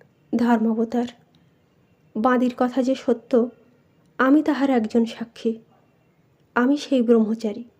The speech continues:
কুলসম তখন চিনিল, বলিল, "ইনিই বটে।"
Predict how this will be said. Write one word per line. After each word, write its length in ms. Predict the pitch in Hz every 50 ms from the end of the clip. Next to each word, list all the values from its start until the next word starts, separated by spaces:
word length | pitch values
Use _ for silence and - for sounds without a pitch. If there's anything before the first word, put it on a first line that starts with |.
| _ _ _ _ _ _ _ _ _ _ _ _ _ _ _ _ _ _ _ _ _ _ _ _ _ _ _ _ _ _ _ -
কুলসম 440 | - 370 370 370 370 370 392 381 381
তখন 280 | 370 330 - 392 403
চিনিল, 420 | 415 - 269 240 233 220 196 190 196 - - _ _ _ _ _ _ _ _ _ _ -
বলিল, 380 | 233 285 294 320 339 330 269 269 - - - - - _ - - - _ _ _ _ - _ _ _ -
"ইনিই 280 | 233 277 285 294 302 269
বটে।" 300 | 233 208 196 - 214